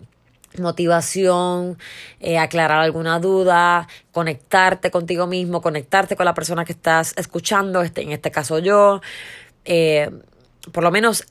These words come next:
ese es mi, eh, dependiendo, ¿verdad? Todo el mundo tiene diferentes intenciones, pero esa es mi intención. Cuando yo busco un podcast,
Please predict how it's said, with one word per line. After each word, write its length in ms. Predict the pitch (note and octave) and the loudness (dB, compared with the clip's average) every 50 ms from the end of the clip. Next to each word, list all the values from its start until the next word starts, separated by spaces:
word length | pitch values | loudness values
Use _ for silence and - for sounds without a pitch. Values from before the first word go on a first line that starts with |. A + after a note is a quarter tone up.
| _ - | _ -4
ese 200 | - F#3+ G3 A3+ | -2 0 0 0
es 60 | G#3 | 0
mi, 120 | G3+ G3+ F#3+ | 0 -2 -2
eh, 200 | F#3 D#3+ E3 - - | -2 -2 -4 -4 -4
dependiendo, 480 | E3+ F3+ G3 - F#3+ F#3 G3 G#3+ B3+ C4+ | -2 -2 -2 0 0 -2 -2 0 2 4
¿verdad? 180 | A3 G#3 A#3 | 4 4 4
Todo 120 | A3+ A#3 A3 | 4 2 0
el 40 | G#3+ | 2
mundo 140 | A#3+ A#3+ | 2 0
tiene 140 | A#3 A#3 A3+ | 0 0 -2
diferentes 420 | A3+ A#3 - A3+ G3+ F#3+ F#3+ G#3+ G#3 | -2 -2 -2 -2 -4 -2 -2 -4 -4
intenciones, 480 | G#3 F#3 G3 F#3+ F#3 E3+ G#3 G3+ G3+ | -4 -4 -4 -4 -4 -2 -2 -2 -2
pero 140 | G3 E3+ D#3 | -2 -2 -2
esa 140 | D3+ - F3+ | -2 -2 -4
es 60 | E3+ | -4
mi 80 | E3+ F3+ | -4 -6
intención. 480 | F3 E3+ F#3+ F3+ F3 E3+ - A#3+ A#3 | -6 -6 -6 -6 -6 -4 -6 -6 -4
Cuando 220 | A3+ F3+ E3 D#3+ D3+ | -2 -2 -2 -2 0
yo 140 | D3 D3 | -2 0
busco 240 | D3+ E3 E3 - G3 | -2 -2 -2 -4 -6
un 80 | F#3+ G#3 | -6 -2
podcast, 600 | - A#3 A3+ A3+ - - F3+ F#3 F3+ - - | -2 -2 -2 -2 -2 -2 -2 -2 -2 -6 -12